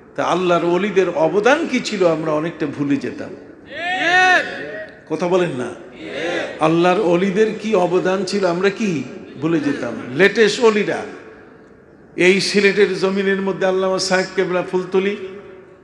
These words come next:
ফুরফুরার জমিনের মধ্যে আবু বকর সিদ্দিকী ফুরফুরবি, বরিশালের জমিনের মধ্যে হযরতে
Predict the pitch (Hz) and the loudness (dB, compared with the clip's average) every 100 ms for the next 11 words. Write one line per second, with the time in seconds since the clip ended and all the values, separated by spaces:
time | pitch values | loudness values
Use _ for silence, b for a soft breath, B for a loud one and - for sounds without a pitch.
0 | - - - - 220 180 185 214 208 180 | -20 -20 -20 0 2 2 4 4 4 2
1 | 208 214 214 208 208 - 214 214 214 208 | 0 2 0 2 -2 0 2 4 4 2
2 | 214 202 - 185 175 208 214 190 214 185 | 0 0 -2 -4 -4 -4 -6 -4 -4 -2
3 | 208 226 220 226 - - - - - - | 4 4 4 -2 -6 -14 -16 -18 -20 -20
4 | - - - - 139 214 220 214 220 214 | -20 -20 -20 -8 4 4 6 4 6 4
5 | 185 214 220 220 220 214 208 220 202 202 | 4 2 2 2 2 0 0 2 2 2
6 | 214 214 208 | 2 2 2